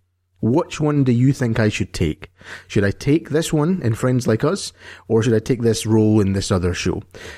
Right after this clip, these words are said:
And they talked about it, and, and Matthew Perry, being a decent guy, he didn't try and dissuade his friend from taking the role that he knew he should take, 'cause he knew the big role was gonna be Chandler Bing.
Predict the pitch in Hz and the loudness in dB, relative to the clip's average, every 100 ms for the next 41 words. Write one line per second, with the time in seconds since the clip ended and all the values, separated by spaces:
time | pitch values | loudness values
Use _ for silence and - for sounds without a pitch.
0 | - 107 110 107 107 151 151 143 139 139 | -8 -2 0 2 0 0 0 -2 0 2
1 | 139 135 120 117 147 208 226 196 180 160 | 2 2 2 2 2 2 2 0 2 2
2 | 143 123 107 127 165 151 113 110 95 98 | 4 2 2 0 0 0 0 2 2 2
3 | - - 123 117 160 170 - 147 139 135 | -2 0 0 2 2 0 -2 -2 0 0
4 | 185 127 120 107 - 120 107 110 104 110 | -2 0 2 2 0 0 0 0 0 0
5 | 104 104 104 101 95 113 101 101 104 107 | 0 2 2 2 0 -2 0 2 4 4
6 | 98 98 87 - 90 - - 101 107 135 | 2 -2 -4 -2 -2 -4 -6 0 2 2
7 | 160 135 107 117 113 110 107 98 101 98 | 2 0 0 0 2 2 2 0 -2 -2
8 | - 104 95 92 85 82 | -2 -2 -2 -2 -2 -4